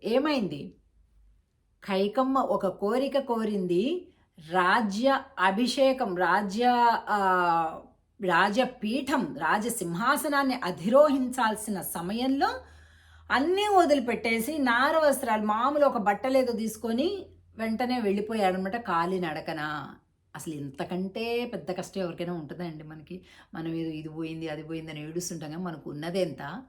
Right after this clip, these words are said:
మన వంశం ఎంత? మన పూర్వీకులు చేసిన తపస్సులు ఎంత? మ-, మనకున్న ఆస్తిపాస్తులు ఎంత? అందులో పోయేదెంత?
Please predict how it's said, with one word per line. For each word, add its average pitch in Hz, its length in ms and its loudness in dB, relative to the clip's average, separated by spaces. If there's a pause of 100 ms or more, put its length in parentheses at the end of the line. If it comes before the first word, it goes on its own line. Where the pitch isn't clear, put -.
(300)
మన 151 180 -6
వంశం 143 480 -2
ఎంత? 165 460 -4 (300)
మన 160 140 -6
పూర్వీకులు 180 520 -2
చేసిన 185 280 2
తపస్సులు 170 580 -2
ఎంత? 170 480 -2 (360)
మ-, 190 520 2
మనకున్న 180 360 2
ఆస్తిపాస్తులు 196 800 0
ఎంత? 147 220 -4
అందులో 220 460 2
పోయేదెంత? 190 920 2